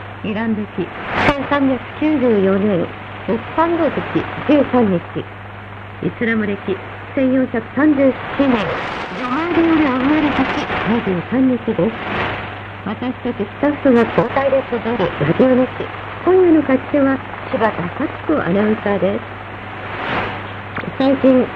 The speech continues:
イランでは年末に入り、夜になると街中が買い物客で賑わっています。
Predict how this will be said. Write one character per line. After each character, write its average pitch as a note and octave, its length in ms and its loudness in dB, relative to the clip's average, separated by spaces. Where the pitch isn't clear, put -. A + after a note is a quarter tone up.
イ D#4 80 2
ラ F4+ 100 2
ン E4 140 4
で C#4+ 80 4
は B3+ 120 4
年 F#3+ 140 4
末 D4 320 4
に D4 120 2
入 D4 220 0
り、 A#3+ 220 0
夜 A#3+ 240 4
に A3 180 4
な A#3 100 2
る C4 120 2
と A3+ 140 -4
街 F3+ 320 0
中 D4 160 0
が D4 160 0
買 F3 240 -2
い A#3+ 80 0
物 D#4+ 240 0
客 D4 240 -4
で G#3 80 -2
賑 E3+ 400 0
わ - 20 0
っ D4+ 40 -2
て C4 80 -2
い A3 60 0
ま D3+ 180 -2
す。 C4 40 -4